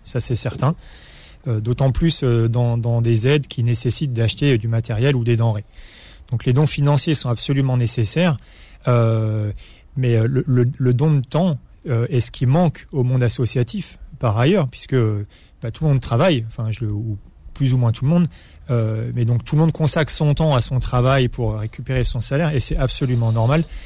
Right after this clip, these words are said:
Euh, mais donc ça, très souvent, on libère peu de temps,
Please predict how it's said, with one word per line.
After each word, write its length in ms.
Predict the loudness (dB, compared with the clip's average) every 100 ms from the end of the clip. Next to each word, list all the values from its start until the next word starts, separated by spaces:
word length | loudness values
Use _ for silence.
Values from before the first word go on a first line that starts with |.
| -18 -14 -4 0
Euh, 220 | 2 2
mais 100 | 2
donc 160 | 2 0
ça, 340 | 2 2 2 -2 -14
très 160 | -2 -2
souvent, 360 | 0 0 2
on 20 | 2
libère 360 | 2 2 -2
peu 220 | -2 -4
de 60 | -4
temps, 360 | -2 0 0